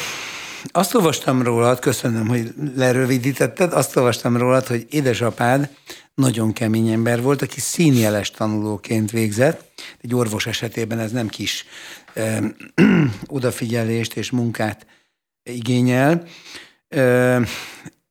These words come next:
te pedig, hát kvázi antitézisként rossz tanuló lettél, és ezt ugyanide gyökeresztetted le, hogy ezért. Ö, hogyan lendültél túl mindezen, és hogyan lett belőled pedagógus, és hogyan szeretteted meg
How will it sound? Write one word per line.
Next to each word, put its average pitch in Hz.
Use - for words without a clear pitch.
te 185
pedig, 143
hát 135
kvázi 127
antitézisként 131
rossz 123
tanuló 110
lettél, 113
és -
ezt -
ugyanide 113
gyökeresztetted 107
le, 110
hogy 113
ezért. 120
Ö, 135
hogyan 156
lendültél 127
túl 120
mindezen, 160
és 160
hogyan 151
lett 143
belőled 135
pedagógus, 139
és 151
hogyan 156
szeretteted 117
meg 110